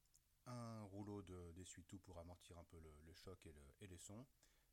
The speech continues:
et le téléphone est posé dessus. Le micro en travers par rapport à ma bouche. Donc c'est, je sais pas, je ne sais pas quelle, euh, quelle allure aura le son, euh, dans vos oreilles au final.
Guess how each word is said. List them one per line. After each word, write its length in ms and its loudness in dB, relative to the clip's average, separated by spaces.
et 80 4
le 80 6
téléphone 420 0
est 40 2
posé 240 -2
dessus. 340 -2
Le 100 2
micro 340 2
en 60 2
travers 280 -4
par 140 -2
rapport 200 -4
à 40 -6
ma 100 -8
bouche. 280 -6
Donc 200 -4
c'est, 360 4
je 100 0
sais 160 2
pas, 340 6
je 100 -2
ne 60 2
sais 140 0
pas 440 6
quelle, 200 4
euh, 460 2
quelle 160 0
allure 260 4
aura 220 4
le 120 2
son, 380 0
euh, 160 0
dans 140 0
vos 180 2
oreilles 260 -2
au 40 -2
final. 340 0